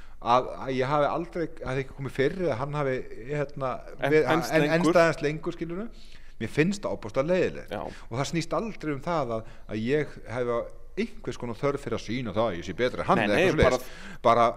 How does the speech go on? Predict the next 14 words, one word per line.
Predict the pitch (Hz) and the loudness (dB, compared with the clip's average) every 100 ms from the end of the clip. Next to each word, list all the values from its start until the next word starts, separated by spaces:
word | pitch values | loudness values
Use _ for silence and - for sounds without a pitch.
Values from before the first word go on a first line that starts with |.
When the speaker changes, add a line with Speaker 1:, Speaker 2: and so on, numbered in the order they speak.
| - | -2
Speaker 1:
bara, | 123 117 113 - | 0 2 2 -2
hann | 123 | 0
er | 123 | 2
Speaker 2:
Hann | 196 | 4
Speaker 1:
svo | 202 | 4
Speaker 2:
er | 180 | 6
bestur, | 196 277 294 | 6 8 6
Speaker 1:
sjúklega, | 127 180 147 156 | 6 8 8 8
Speaker 2:
þú | 196 | 8
hefðir | 180 175 180 | 6 6 6
viljað | 165 156 | 4 4
Speaker 1:
sjúklega | 151 180 214 | 4 4 6
Speaker 2:
keppa. | 202 135 | 4 4
Speaker 1:
flottur | 214 - - 202 202 | 2 0 -6 -4 -4